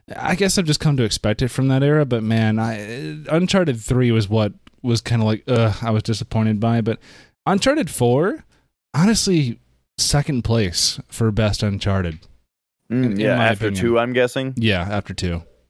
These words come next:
Speaker 1: for sure.
Speaker 2: Um, yeah, you know, I, I guess I would say, like, I mean, if I hadn't played one, two, and three, right, and I just
Speaker 1: Mm-hmm.
Speaker 2: played four,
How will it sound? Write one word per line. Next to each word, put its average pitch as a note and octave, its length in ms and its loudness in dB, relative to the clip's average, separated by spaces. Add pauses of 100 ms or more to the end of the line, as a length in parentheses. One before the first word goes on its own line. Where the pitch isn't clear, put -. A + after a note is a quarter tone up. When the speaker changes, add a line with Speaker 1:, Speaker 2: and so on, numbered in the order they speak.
(120)
Speaker 1:
for G2+ 100 -4
sure. F2+ 320 -4 (160)
Speaker 2:
Um, B2+ 500 0
yeah, F#3 460 4
you G3 160 0
know, F#3 420 4
I, D#3 380 2
I E3+ 40 2
guess F#3+ 340 0
I D3 140 4
would C#3 200 -2
say, B2+ 320 2
like, F#2+ 380 0 (120)
I C3+ 100 2
mean, D3 240 0
if C3+ 160 0
I D3 160 4
hadn't A2+ 460 0
played G#2 240 2
one, F#2 220 -2
two, F#2 180 0
and E2 120 -4
three, C#2+ 260 -4
right, F2 280 2
and G2+ 120 0
I G2 100 2
just F#2+ 220 -2
Speaker 1:
Mm-hmm. E2+ 120 -6
Speaker 2:
played F#2+ 220 0
four, D#2 460 -4